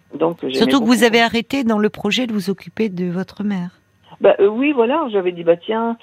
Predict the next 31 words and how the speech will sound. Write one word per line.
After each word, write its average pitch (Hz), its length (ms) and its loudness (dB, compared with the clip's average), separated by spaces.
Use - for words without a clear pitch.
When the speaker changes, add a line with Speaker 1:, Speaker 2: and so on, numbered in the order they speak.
Speaker 1:
alors 147 280 -2
voilà, 247 500 0
euh, 220 80 -2
maman, 220 720 -2
euh, 170 180 -2
après, 165 280 -2
au, 170 80 0
au 170 160 -4
printemps, 180 540 -2
bah, 139 220 -2
je 139 120 -6
vais 156 240 2
faire 139 140 0
des 135 180 -6
activités, 220 800 0
je 202 80 -10
vais, 143 260 -2
vous 131 60 -4
voyez, 170 340 0
je 156 80 -12
vais, 151 180 0
je - 120 -14
vais 143 160 -2
sortir, 240 680 0
je 170 120 -10
vais... 95 640 -4
Voilà. 131 320 -4
Et 151 100 0
puis, 139 260 -4
euh, 117 300 -2
bah 113 60 -14